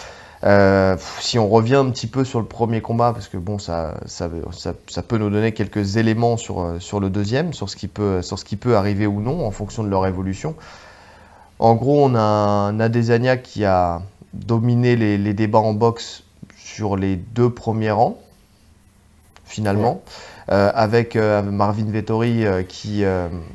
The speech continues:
Speaker 1: qui a réussi quand même à, à venir le clincher, euh,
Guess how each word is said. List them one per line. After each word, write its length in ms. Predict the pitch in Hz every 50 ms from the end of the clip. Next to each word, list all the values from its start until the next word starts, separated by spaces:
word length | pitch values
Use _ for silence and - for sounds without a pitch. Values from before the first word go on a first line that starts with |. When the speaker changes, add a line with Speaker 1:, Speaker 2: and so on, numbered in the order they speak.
| - - 92 90 - 87 82 - 127 123
Speaker 1:
qui 440 | - - - 117 113 110 110 110 107 -
a 120 | - 110 107
réussi 420 | 104 110 110 110 110 - - 120
quand 120 | - 120 110
même 180 | 117 117 110
à, 100 | 107 101
à 180 | 95 - - 104
venir 340 | 98 104 113 113 120 120 110
le 100 | 110 107
clincher, 580 | 104 - - 117 113 110 - - 120 120 117 110
euh, 220 | 101 95 92 92